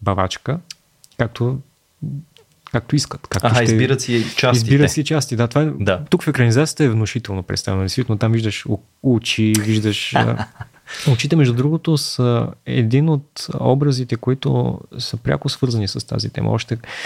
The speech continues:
Speaker 1: като хванем Хофман, очите
Speaker 2: Мгм.
Speaker 1: са в, а, ще се окаже най-роботното <laughs> нещо. Но така или иначе изглобяват си,
Speaker 2: Да.
Speaker 1: а, майчина фигура.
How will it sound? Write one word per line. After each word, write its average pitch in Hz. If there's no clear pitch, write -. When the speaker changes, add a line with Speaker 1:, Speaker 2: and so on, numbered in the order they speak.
Speaker 1:
като 123
хванем 117
Хофман, 110
очите 107
Speaker 2:
Мгм. -
Speaker 1:
са 131
в, 120
а, -
ще -
се -
окаже 127
най-роботното 113
<laughs> 98
нещо. -
Но 123
така -
или 180
иначе 175
изглобяват 131
си, 104
Speaker 2:
Да. 98
Speaker 1:
а, 80
майчина 113
фигура. 98